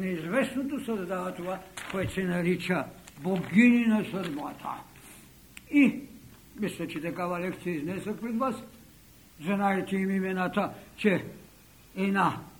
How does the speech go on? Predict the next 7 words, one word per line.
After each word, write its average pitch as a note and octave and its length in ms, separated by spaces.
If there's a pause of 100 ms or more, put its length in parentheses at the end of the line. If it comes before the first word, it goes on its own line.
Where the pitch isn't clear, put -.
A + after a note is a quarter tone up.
(920)
Тюхе - 420 (560)
е G#3 100
майка F#3 440
на E3 120
богини G3+ 560 (1800)
и - 80
безспорно G#3+ 960